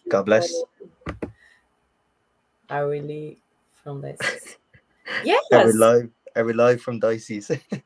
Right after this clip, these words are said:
Speaker 2: <laughs>
Speaker 1: Are we going there now? Is that what he means?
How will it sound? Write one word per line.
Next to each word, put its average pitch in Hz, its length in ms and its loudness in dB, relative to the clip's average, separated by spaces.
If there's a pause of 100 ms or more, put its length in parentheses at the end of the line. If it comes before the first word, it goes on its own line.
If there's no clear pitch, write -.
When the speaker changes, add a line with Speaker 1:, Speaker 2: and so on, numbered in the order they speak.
Speaker 2:
<laughs> - 400 -20
Speaker 1:
Are 160 80 2
we 170 80 2
going 262 320 4
there 359 180 6
now? 143 380 -2 (500)
Is - 60 -20
that 196 200 2
what 294 120 -2
he 359 140 -2
means? 302 480 -10